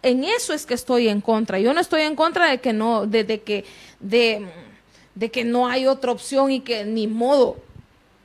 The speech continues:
se tiene que hacer, se tiene que hacer.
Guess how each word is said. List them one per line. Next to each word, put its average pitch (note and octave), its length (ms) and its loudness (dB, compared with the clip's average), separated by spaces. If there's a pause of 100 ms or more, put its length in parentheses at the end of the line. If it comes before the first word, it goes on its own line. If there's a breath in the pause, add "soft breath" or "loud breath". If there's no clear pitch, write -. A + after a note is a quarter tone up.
(560)
se A3 200 -10
tiene B3+ 340 -6
que F#3+ 100 -10
hacer, C4 460 2 (1200)
se A#3 220 -2
tiene C4+ 580 6
que A3 160 4
hacer. G#3+ 500 2